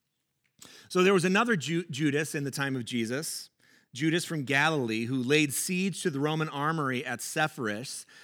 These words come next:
and tried to reestablish the glory of Israel violently. But what happened was Rome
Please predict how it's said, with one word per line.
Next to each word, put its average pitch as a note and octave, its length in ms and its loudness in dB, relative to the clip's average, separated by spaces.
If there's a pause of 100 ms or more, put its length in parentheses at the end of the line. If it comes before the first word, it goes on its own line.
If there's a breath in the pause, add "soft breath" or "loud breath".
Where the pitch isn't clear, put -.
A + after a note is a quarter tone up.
(120 loud breath)
and C#3 140 -4
tried D#3+ 320 0
to D#3+ 100 -2
reestablish C#3+ 960 0
the C3+ 120 -10
glory C3 420 -2
of A#2 100 -6
Israel A#2 440 -6
violently. G2+ 800 -10 (1800)
But D#3 120 2
what D#3+ 100 2
happened D#3+ 340 4
was C#3 220 0
Rome D3 480 -4